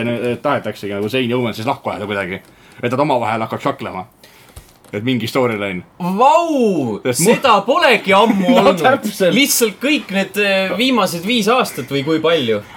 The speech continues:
Speaker 1: Aga nüüd nad saavad jälle äkki kakelda omavahel,
Speaker 2: Äkki
Speaker 1: nii et
Speaker 2: nad paneks, paneks need eraldi s-, saadetesse lõpuks ometi.
Speaker 1: Ja
Speaker 2: See
Speaker 1: siin
Speaker 2: oleks nagu veel parem otsus.
Speaker 1: Jah.
Speaker 2: Äh, Bobby Lashley mingi järgmises roos vist oli see, kus ta te-, või oli see mingi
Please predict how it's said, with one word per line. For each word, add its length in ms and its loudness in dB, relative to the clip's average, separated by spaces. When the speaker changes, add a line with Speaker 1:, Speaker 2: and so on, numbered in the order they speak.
Speaker 1:
Aga 220 2
nüüd 160 2
nad 160 -2
saavad 240 2
jälle 180 2
äkki 160 -6
kakelda 300 0
omavahel, 320 -2
Speaker 2:
Äkki 80 -2
Speaker 1:
nii 80 -2
et 60 -6
Speaker 2:
nad 100 -12
paneks, 400 -2
paneks 320 -2
need 160 2
eraldi 320 -2
s-, 80 -10
saadetesse 720 -4
lõpuks 400 -2
ometi. 400 -4
Speaker 1:
Ja 80 -10
Speaker 2:
See 160 -4
Speaker 1:
siin 80 0
Speaker 2:
oleks 140 -2
nagu 160 -4
veel 240 0
parem 300 -2
otsus. 300 -8
Speaker 1:
Jah. 180 -4
Speaker 2:
Äh, 280 0
Bobby 320 -2
Lashley 380 -2
mingi 160 -6
järgmises 480 -4
roos 320 -2
vist 160 -10
oli 160 -2
see, 160 -4
kus 160 -8
ta 80 -10
te-, 160 -4
või 140 -2
oli 100 -4
see 160 -4
mingi 220 -4